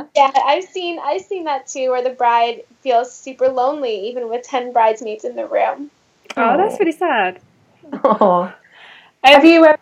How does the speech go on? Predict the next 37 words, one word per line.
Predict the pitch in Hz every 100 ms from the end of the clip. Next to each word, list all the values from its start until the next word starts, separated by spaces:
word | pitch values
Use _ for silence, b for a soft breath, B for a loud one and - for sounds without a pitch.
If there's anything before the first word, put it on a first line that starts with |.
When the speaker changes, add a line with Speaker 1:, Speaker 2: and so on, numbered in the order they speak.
| -
Speaker 2:
oh, | 233
sorry. | 190 190
Speaker 3:
stayed | 294 285
really | 269 285 269
good? | 277 269
Sorry, | - 240 190
I |
just | 214 -
suddenly | 185 208
thought, | 190 196
sorry. | 175 180 b -
Have | 262
you | 294
stayed, | 294 277 254
like, | 254 240
good | 269 254
friends | 277 277 269
with | 240 196 196
any, | 202 190 185 -
um, | 180
brides | 175 175 165 175
you've | 175
helped | 190 165 -
along | 170 175 175
the |
way | 170 160 156 165
and | 170 170
sort | 170
of | 175
got | - 196
a |
really | 190
nice | 185 185
friendship | 220 202 - -
from | 151
that? | 147 - - _ _ _ _ _
Speaker 1:
I | -